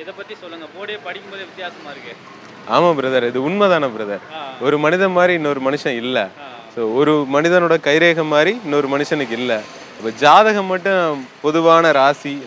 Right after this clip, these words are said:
Speaker 2: நட்சத்திரம் இதெல்லாம் வந்து பொதுவானது பிரதர். தனித்துவமானதான்னு கேட்டீங்கன்னா இல்ல. So, நம்ம பார்க்குற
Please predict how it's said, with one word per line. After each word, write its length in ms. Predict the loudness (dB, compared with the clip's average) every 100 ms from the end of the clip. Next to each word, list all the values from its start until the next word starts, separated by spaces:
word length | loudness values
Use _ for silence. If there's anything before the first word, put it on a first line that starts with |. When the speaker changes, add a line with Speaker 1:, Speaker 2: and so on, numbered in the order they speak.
| -8
Speaker 2:
நட்சத்திரம் 460 | -6 -6 -4 -4 -2
இதெல்லாம் 300 | 0 2 0
வந்து 140 | -4 -2
பொதுவானது 500 | 0 4 4 4 0 -4
பிரதர். 300 | -8 -10 -14 -16 -20 -20 -2
தனித்துவமானதான்னு 960 | 0 0 0 2 4 4 4 2 0 0
கேட்டீங்கன்னா 440 | -2 -2 0 2 0 -2
இல்ல. 160 | -6 -8 -12 -20 -20 -6
So, 80 | 0 0
நம்ம 200 | 2 2
பார்க்குற 320 | 6 4 4